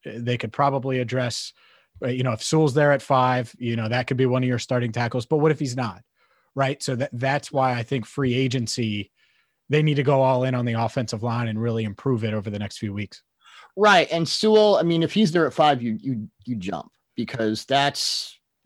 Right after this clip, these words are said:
Speaker 2: you know, he's <laughs> the combination of technician and mauler. You don't, you don't get that very often. You get that,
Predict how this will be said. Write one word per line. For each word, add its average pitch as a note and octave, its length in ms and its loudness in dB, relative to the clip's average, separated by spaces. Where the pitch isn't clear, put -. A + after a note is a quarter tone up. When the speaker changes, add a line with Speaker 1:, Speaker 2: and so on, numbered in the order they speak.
Speaker 2:
you B2 120 -2
know, G2 220 -2
he's C3+ 720 -4
<laughs> - 300 -20
the B2+ 80 -4
combination D#3+ 600 2
of B2 140 -2
technician C#3 480 -2
and B2 100 0
mauler. B2 320 2
You A#2+ 120 -2
don't, A#2 300 -4
you D#3 80 2
don't C3 140 2
get A#2+ 200 -4
that D#2+ 140 -6
very F#2 220 -4
often. C#2 340 -8
You A#2+ 140 -4
get B2 200 -2
that, B2 260 0